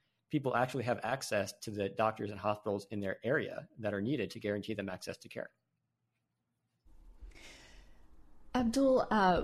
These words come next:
Speaker 2: we're, we're getting close to, uh, the end of the program, so, um, this, uh, maybe time for one or two more final questions. Um, Abdul, I think, uh, I'll direct this one to you. There's just an enormous amount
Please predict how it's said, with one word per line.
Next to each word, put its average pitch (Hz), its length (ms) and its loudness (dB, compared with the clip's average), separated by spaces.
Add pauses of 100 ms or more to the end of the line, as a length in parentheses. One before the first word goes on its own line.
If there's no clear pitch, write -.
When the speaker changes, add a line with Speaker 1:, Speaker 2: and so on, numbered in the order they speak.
Speaker 2:
we're, 208 400 4
we're 196 160 4
getting 196 340 2
close 185 440 2
to, 165 520 2
uh, 160 260 2
the 170 220 -2
end 180 220 4
of 180 60 6
the 170 60 4
program, 190 600 2
so, 180 640 4
um, 165 420 0 (640)
this, 175 320 0
uh, 165 280 0 (140)
maybe 180 300 2 (100)
time 180 240 0
for 180 140 0
one 170 260 0
or 175 100 0
two 180 200 0
more 165 420 0 (320)
final 170 300 0
questions. 165 760 0
Um, 175 340 0
Abdul, 220 420 4
I 196 100 4
think, 202 480 -2
uh, 175 260 2
I'll 180 140 2
direct 185 340 0
this 180 220 0
one 175 160 2
to 180 140 -2
you. 170 120 4
There's 180 400 2
just - 400 0 (800)
an 208 140 6
enormous 208 640 6
amount 175 400 4